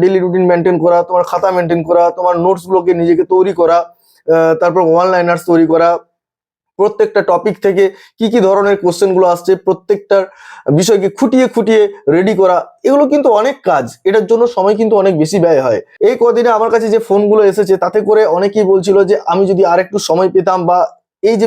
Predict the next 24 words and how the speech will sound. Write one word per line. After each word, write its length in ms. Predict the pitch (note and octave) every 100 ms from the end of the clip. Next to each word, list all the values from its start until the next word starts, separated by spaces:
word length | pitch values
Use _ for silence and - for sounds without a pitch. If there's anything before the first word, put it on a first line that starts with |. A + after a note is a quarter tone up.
| F#3+
প্রিপারেশন 420 | F3+ F#3+ F3+ F#3+ F#3
নিয়েছি 220 | F#3 F#3
এই 80 | F3
প্রিপারেশনের 560 | F3 F#3 F#3 F#3+ F#3 E3
মাত্রাটাকে 400 | D#3+ F#3 F#3 F3+ F3+
যদি 100 | F3+
আর 120 | E3 F3
একটু 140 | A3+ D#3
বাড়াতে 320 | D3 E3 G3+
পারতাম 340 | G#3 G3+ F3+ E3 - _ _
তাহলে 200 | G3 G3+
হয়তো 220 | G3 F#3+
পরীক্ষাগুলো 500 | - F3 F3 F#3 F3+
আরো 160 | F3 E3+
ভালো 240 | D3 E3 E3+
হতো। 180 | E3 F3 F3 _ -
শেষ 120 | A3 A3
পর্যন্ত 300 | A3 G3+ G#3+ G#3+
আমি 160 | G3 G3+
ফেড 180 | F#3+
আপ 120 | F#3+ F3+
হয়ে 120 | F#3+
অনেক 220 | E3+ F3+ F3
কোশ্চেন, 280 | E3+ F#3